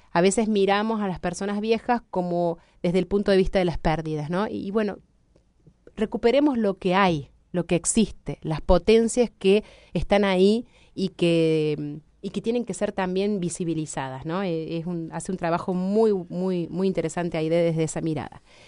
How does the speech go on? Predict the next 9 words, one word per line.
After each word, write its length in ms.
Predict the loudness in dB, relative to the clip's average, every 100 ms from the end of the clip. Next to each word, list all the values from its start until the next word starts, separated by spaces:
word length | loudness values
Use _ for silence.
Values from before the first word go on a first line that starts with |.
| -20 -2 6
Em, 580 | 8 10 8 6 4 0 _
el 180 | 2 4
próximo 760 | 6 6 6 4 6 6 4 2
testimonio 880 | 0 0 2 4 6 6 6 4 2
el, 160 | -4 -6
es 260 | -4 -2 2
de 120 | 2
Ricardo 440 | 2 2 2 4
Yacoub, 460 | 4 4 4 2 2